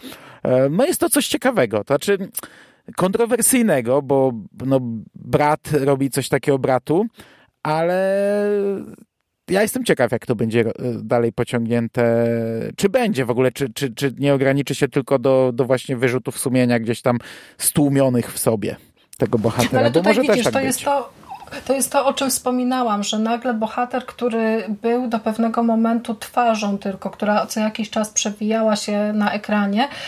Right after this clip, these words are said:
Speaker 2: nagle staje się człowiekiem, który jest zdefin-, zdefiniowany przez jakieś konkretne zdarzenie, nie? No, w-, mam nadzieję, że ten wątek Tazy zostanie... y, Ta-, Taza on ma na imię chyba, to znaczy
Speaker 1: Tak.
Speaker 2: ksywę. N-, to, y, mam nadzieję, że to zostanie jednak,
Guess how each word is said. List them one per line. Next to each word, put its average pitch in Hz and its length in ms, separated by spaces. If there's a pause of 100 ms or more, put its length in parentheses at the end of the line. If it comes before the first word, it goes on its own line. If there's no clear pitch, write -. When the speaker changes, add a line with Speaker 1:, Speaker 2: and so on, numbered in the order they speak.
(160)
Speaker 2:
nagle 240 340
staje 247 380
się 240 140
człowiekiem, 240 480
który 233 280
jest 233 220
zdefin-, 226 600
zdefiniowany 233 760
przez 226 220
jakieś 220 260
konkretne 220 480
zdarzenie, 190 560
nie? 170 140
No, 202 160
w-, 208 120
mam 214 360
nadzieję, 208 380
że 208 140
ten 208 160
wątek 208 340
Tazy 208 340
zostanie... 208 460 (420)
y, 214 420
Ta-, - 200
Taza 285 340
on 196 100
ma 196 100
na 196 140
imię 196 220
chyba, 196 300
to - 160
znaczy 196 140
Speaker 1:
Tak. - 100
Speaker 2:
ksywę. 196 280 (360)
N-, 220 400
to, 214 460
y, 214 140
mam 226 200
nadzieję, 226 280
że 226 120
to 226 100
zostanie 226 480
jednak, 226 460